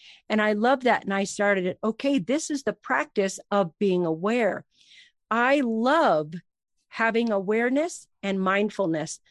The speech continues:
because it is the guiding force of creating what you love. So now I have businesses that I love, relationships that I love,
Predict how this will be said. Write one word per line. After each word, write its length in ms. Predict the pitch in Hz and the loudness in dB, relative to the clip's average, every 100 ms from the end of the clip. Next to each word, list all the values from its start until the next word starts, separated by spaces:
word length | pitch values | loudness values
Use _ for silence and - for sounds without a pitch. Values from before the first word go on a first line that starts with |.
| - - - | -20 -16 -2
because 400 | 226 - 240 - - | -2 2 0 0 -4
it 300 | - 277 294 269 - _ _ _ - 175 - | 0 0 0 -18 -20 _ _ _ -18 -10 0
is 220 | 247 185 | 0 2
the 160 | 196 - | 0 0
guiding 480 | 202 196 233 277 269 | 0 2 4 2 0
force 540 | - 185 151 190 - - _ | -2 -2 -2 -2 -6 -20 _
of 180 | 208 208 | -6 -6
creating 580 | - 254 254 247 220 180 | -4 -2 0 0 0 0
what 180 | 185 - | -2 -2
you 160 | 190 196 | -6 -4
love. 440 | 233 294 - 156 _ _ - - - - | -2 0 0 -4 _ _ -20 -20 -20 -18
So 280 | - 254 233 | -2 2 4
now 580 | 233 262 285 277 208 - | 4 4 2 2 0 -2
I 160 | 214 208 | -2 0
have 340 | 208 170 143 | -2 -4 -2
businesses 640 | 208 233 262 269 247 240 | -2 2 0 0 -2 -2
that 160 | 180 170 | 0 -2
I 140 | 175 | -2
love, 420 | 175 170 151 156 151 _ _ _ | -2 -4 -4 -6 -8 _ _ _
relationships 840 | - 214 214 262 - 240 - 190 - | 0 2 4 4 2 2 0 -2 -2
that 160 | 185 | -2
I 140 | 180 180 | 0 -2
love, 420 | 170 170 151 156 | -2 -4 -4 -8